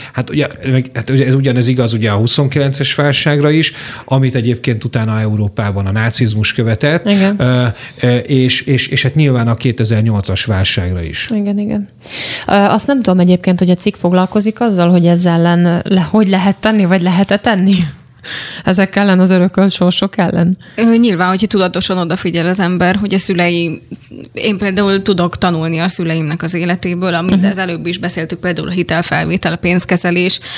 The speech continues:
Speaker 3: tehát amit látunk a szüleink életében, amit mi máshogy szeretnénk csinálni, azért főleg, ö,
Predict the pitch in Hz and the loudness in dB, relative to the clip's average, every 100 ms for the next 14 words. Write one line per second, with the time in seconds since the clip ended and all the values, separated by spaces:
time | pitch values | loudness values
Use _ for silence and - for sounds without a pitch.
0 | - 214 196 190 180 180 175 170 185 180 | -6 -2 0 0 0 -2 -2 -4 -4 -4
1 | 165 165 175 180 160 180 180 175 170 175 | -2 -2 -2 0 0 -2 -4 -2 -4 -2
2 | 208 202 180 - 190 185 170 190 196 185 | 0 0 -2 -4 -2 0 0 2 2 0
3 | - 180 185 160 170 165 170 185 185 175 | -4 -4 -4 -4 -2 -2 -2 0 0 0
4 | 185 170 120 202 170 175 175 | 0 0 2 2 2 -2 -2